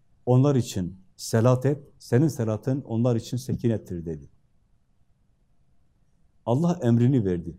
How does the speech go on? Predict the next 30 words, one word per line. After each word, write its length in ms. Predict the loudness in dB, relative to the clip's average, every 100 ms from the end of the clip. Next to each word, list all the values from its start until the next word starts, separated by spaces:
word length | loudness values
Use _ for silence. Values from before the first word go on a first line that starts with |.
| -8
Resulullah 280 | -2 0 0
Efendimiz 320 | 0 0 2
de 80 | 2
öyle 180 | 4
yaptı 320 | 2 0 -2 -2
mı? 120 | -2
Yaptı 480 | -2 -4 -2 -4 -6
öyle. 160 | -10 -20 -20 _ _ _ _ _ _ _ _ _ _ _ _ _ _ _ _ _ _ _ _ _ _ _ _ _ _ _
Söyledim. 460 | 0 0 -2 -8 -2
Bir 100 | -2
konuda 400 | 0 0 0 -2
hüküm 360 | -2 -2 0
verirken 540 | 0 0 -2 -4 -4 -8 -20 _ _ _ _ _ _ _ _ _ _ _ 0
onu 180 | 0
şeytana 480 | 2 -2 0 0 2
değil, 200 | 0 -2 -4 -16 -8
Allah'a 400 | -2 0 2 2
ve 60 | 2
Resulüne 360 | 2 2 0
sormak 380 | -2 -6 -6 -8
gerekiyor. 400 | -10 -10 -14 -18 -20 _ _ _ _ _ _ _ _ _ _ _ _ _ _ _ _ _ _ _ _ _ _ _ _
Allah'a 380 | 0 2 4 4
ve 60 | 4
Resulüne 400 | 2 0 0 0
sormak 360 | 0 0 0
gerekiyor 380 | 0 -2 0 -2
ki 160 | -2 -2
yanlış 420 | 0 0 0 -4
yapmayalım 580 | -6 -6 -10 -8 -12 -12
diye. 180 | -16